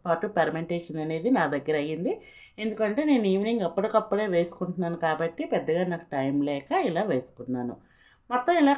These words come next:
కలుపు. నాలుగు గంటల తర్వాత మనకి బాగా పొంగి ఉంటుంది. దాన్ని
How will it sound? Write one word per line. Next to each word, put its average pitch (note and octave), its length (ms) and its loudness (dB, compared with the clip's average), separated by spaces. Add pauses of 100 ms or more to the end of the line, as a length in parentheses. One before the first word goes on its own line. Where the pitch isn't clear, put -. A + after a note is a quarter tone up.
కలుపు. G3+ 320 2 (400)
నాలుగు B3+ 320 8
గంటల A3+ 260 2 (100)
తర్వాత G3 280 2 (120)
మనకి G3 200 -2 (120)
బాగా E3 180 2 (140)
పొంగి F3 360 2
ఉంటుంది. C3 400 -2 (220)
దాన్ని G3+ 280 2